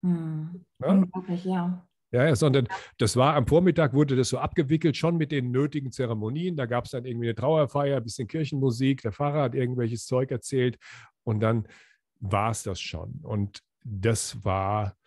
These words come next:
Speaker 2: schrecklich,
Speaker 1: Ja.
Speaker 2: ne, so damit umzugehen. Und das spielt natürlich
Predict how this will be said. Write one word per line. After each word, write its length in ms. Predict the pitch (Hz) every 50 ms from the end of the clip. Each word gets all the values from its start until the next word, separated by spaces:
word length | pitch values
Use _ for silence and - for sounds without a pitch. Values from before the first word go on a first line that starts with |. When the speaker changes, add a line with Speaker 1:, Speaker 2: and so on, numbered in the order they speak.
| _ _ _ _ -
Speaker 2:
schrecklich, 720 | - - - - - - - 98 104 - - - - _ _ _ _ _ _ -
Speaker 1:
Ja. 160 | 180 165 123
Speaker 2:
ne, 280 | 95 104 139 156 175 135
so 160 | 92 104 104
damit 240 | 104 104 98 98 107
umzugehen. 460 | 98 92 - - 104 92 90 90 92 - - - - -
Und 240 | - 135 123 120 - - - - _ _ _ _ _ _ _ _ _ _ _ _
das 260 | - 120 117 156 156 -
spielt 260 | - - 180 196 190
natürlich 400 | 165 135 151 151 123 - -